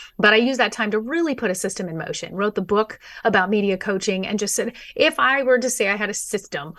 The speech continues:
what is it? What does it look like?" Before, it was ve-, very organic and just on the fly a little bit, but to really say, "I have a system now. And if we start together,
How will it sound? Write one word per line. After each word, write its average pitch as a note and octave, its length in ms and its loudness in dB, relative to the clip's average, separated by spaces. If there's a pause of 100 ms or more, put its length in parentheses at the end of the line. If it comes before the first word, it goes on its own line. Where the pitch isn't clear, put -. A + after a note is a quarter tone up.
(260)
what G#3+ 220 6
is F#3 160 2
it? F3+ 120 -4
What F3 160 -6
does E3 120 -8
it - 120 -4
look F3 200 -8
like?" E3+ 220 -4
Before, A3 260 4
it G3+ 40 6
was F#3+ 120 0
ve-, G3+ 160 -4
very G3 240 0
organic F3+ 560 -4
and F3 100 -6
just E3+ 340 -4
on G3+ 240 -6
the E3+ 80 -4
fly G3+ 320 -4
a B3+ 80 -2
little C#4+ 180 -2
bit, D4+ 220 -4 (200)
but A3+ 100 0
to A3+ 60 0
really A#3+ 300 6
say, - 240 -4
"I - 100 -4
have C4 120 -8
a - 40 -8
system E3+ 420 -8
now. D3+ 280 -12 (240)
And F#3 200 0
if E3+ 100 -10
we G#3 80 2
start B3 400 0
together, G#3+ 580 2